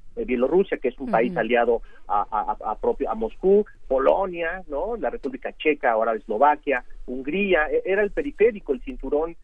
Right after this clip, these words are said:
Speaker 1: eh, que de alguna manera, eh, dividía a Europa entre los occidentales y orientales, ¿no? Dentro de este concepto, esta concepción de la Guerra Fría, eso quedó, independientemente de que se desintegró la Unión Soviética, había cierta simpatía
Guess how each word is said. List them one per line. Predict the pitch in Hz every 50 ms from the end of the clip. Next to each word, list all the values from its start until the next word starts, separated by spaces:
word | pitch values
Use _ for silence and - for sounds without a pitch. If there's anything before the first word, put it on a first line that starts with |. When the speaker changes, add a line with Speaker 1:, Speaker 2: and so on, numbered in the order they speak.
| - - - - 117
Speaker 1:
eh, | 120 120 - 131 117 -
que | - 131 123 120
de | 117
alguna | 120 123 127 151 165
manera, | 160 147 135 135 139 143 143 147 143 143 143 -
eh, | - 123 123
dividía | 117 123 120 127 123 147 170 180 175 147 127
a | 123 123
Europa | 120 120 135 143 143 - 127 120
entre | 113 110 - 110 113 113 107 - - - _ -
los | 120 120 113 -
occidentales | 117 - - 123 117 110 - 135 135 123 -
y | -
orientales, | 113 117 117 117 - - 190 220 175 139 117
¿no? | 120 143 160
Dentro | 135 117 110 - 117
de | 127
este | - - 139
concepto, | - 110 110 - _ - 185 - - 139
esta | - - -
concepción | - 113 - - 107 - - 143 135 123
de | 127
la | 123 113
Guerra | 123 131 135 135
Fría, | 135 180 208 185
eso | 170 175 - 196
quedó, | - - 147 139 135 175 196 214 - _ _ _ _
independientemente | 139 123 127 - 151 147 160 - 160 156 156 - 156
de | 135
que | - 135
se | - -
desintegró | 120 110 - 123 107 123 117 127 135
la | 143
Unión | 131 135 139 -
Soviética, | - 135 127 135 - - - 139
había | 123 131 151 180 170 -
cierta | - - 151 - 151 135
simpatía | - 135 120 - 120 - - 147 147 147 143